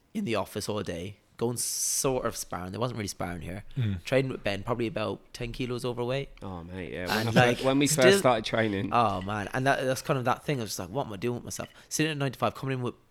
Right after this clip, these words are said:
Speaker 1: black eyes, wearing a shirt into work and stuff
Speaker 2: Yeah.
Speaker 1: like that. And then they're kind of like, "What's this all about?" It's
Speaker 2: Yeah,
Speaker 1: like,
Speaker 2: yeah.
Speaker 1: "Well." <laughs> And then going meeting people for meetings and all this kind of stuff. And it just didn't translate very well.
Speaker 2: What were you saying that you were gonna tell us the first time you went out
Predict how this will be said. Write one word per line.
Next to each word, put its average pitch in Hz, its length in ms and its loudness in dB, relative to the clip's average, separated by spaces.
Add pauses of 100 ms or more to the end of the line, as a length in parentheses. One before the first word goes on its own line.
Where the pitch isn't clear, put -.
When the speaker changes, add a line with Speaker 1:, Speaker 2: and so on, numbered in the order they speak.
(260)
Speaker 1:
black 110 260 2
eyes, 98 260 -2
wearing 113 180 -2
a - 20 -4
shirt - 300 0
into 104 120 -6
work 107 280 -4
and 101 100 -6
stuff 101 140 -2
Speaker 2:
Yeah. 101 100 4
Speaker 1:
like 110 100 2
that. 98 220 -2
And 113 80 -8
then 113 120 -6
they're 113 100 -4
kind 120 140 0
of 113 40 -2
like, 110 220 -4 (400)
"What's - 160 -6
this - 180 -4
all - 140 -4
about?" - 260 -4
It's 107 120 4
Speaker 2:
Yeah, 104 60 4
Speaker 1:
like, 123 140 4
Speaker 2:
yeah. 87 200 -2 (280)
Speaker 1:
"Well." 113 440 2
<laughs> - 60 -4 (720)
And 143 120 6
then 139 60 4
going 139 200 6
meeting 143 280 2
people 131 280 0
for 117 120 -2
meetings 117 500 -2
and 113 80 2
all 107 100 4
this 107 100 2
kind 117 160 0
of 110 60 0
stuff. 110 340 0
And 107 80 -2
it 107 60 0
just 127 160 -2
didn't 123 180 -2
translate - 460 -4
very 104 180 -4
well. 101 220 -6 (240)
Speaker 2:
What 135 140 10
were 147 40 8
you 139 80 6
saying 143 300 2
that 104 540 0 (220)
you 107 120 -2
were 101 60 0
gonna 110 180 0
tell 107 240 -4
us - 320 -8 (640)
the 107 100 -2
first 113 300 0
time 113 160 0
you 104 80 2
went 104 120 0
out 107 220 -4